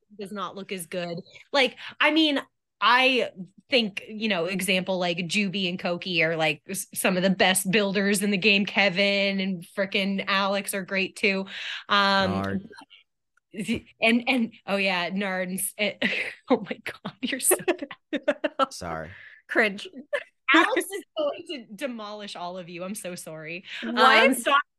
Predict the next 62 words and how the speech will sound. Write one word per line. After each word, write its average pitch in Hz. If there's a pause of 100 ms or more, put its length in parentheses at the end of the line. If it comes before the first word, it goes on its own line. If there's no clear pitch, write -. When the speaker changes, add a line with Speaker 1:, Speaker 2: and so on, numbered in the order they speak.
(300)
Speaker 3:
Oh, 302
Speaker 1:
Saucy, 302
Speaker 3:
I 339
Speaker 1:
you 339 (160)
might, 285 (340)
Saucy, 349
you 381
might 294
have 269
a 269
chance, 214 (100)
but 254
Nard 262
and 311
Gons 240
do 247
not. 170 (300)
Speaker 3:
I 320 (100)
only 330
have 311
one 269
chance 262
to 294
win 233
any 226
of 208
the 240
challenges, 233
and 240
it's 240
the 247
build, 247 (120)
and 240
it's 262
going 294
to 302
not 262
be, 302
I 277
figured 302
out 339
what 294
I'm 285
gonna 269
build. 214
It's 233
not 254
actually 277
what 233
I 220
said 226
it 208
was 202
going 208
to 202
be. 240
It's -
gonna 294
be 285
something 247
completely 247
different, 226